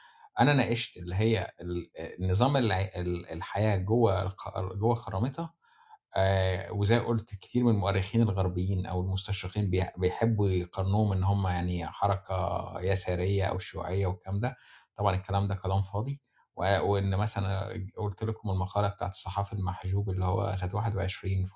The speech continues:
مجلة الهلال، اللي قال إن هم، إن تروتسكي و-، ولينين وثوار البلاشفة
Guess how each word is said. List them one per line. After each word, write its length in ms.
مجلة 360
الهلال، 440
اللي 140
قال 320
إن 260
هم، 340
إن 680
تروتسكي 640
و-، 760
ولينين 540
وثوار 1400
البلاشفة 600